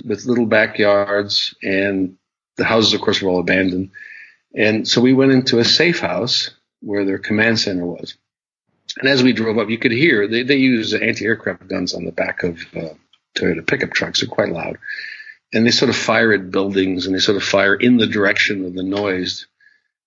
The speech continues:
Uh, and it's sporadic. It'll build up and go down. So I heard mortars as we were driving in, and that's not unusual. So we get to the house, and all of a sudden there's a big bang. And I say to the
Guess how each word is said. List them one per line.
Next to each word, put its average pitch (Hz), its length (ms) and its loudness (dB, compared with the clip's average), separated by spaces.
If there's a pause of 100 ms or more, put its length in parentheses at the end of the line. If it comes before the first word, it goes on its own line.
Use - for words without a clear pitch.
Uh, 98 220 -4
and 123 120 4
it's 131 120 2
sporadic. 95 560 0
It'll 101 160 -4
build 98 280 -4
up 98 180 -2
and 95 100 -2
go 92 100 0
down. 90 460 -2 (320)
So 123 560 2
I 143 100 0
heard 160 160 2
mortars 120 440 2
as 98 140 -2
we 101 100 -4
were 95 60 -6
driving 101 380 0
in, 139 300 4 (460)
and 110 120 -4
that's 107 160 -2
not 110 120 0
unusual. 104 640 2 (140)
So - 140 -6
we 113 120 4
get 175 200 -2
to 156 80 -2
the 131 100 2
house, 104 380 -2
and 110 80 0
all 110 60 2
of 104 60 0
a - 40 -4
sudden 98 160 -2
there's 95 140 -2
a 90 40 -2
big 95 280 -6
bang. 113 360 2
And 92 120 -6
I 95 60 -4
say 123 260 2
to 113 140 2
the 98 320 -4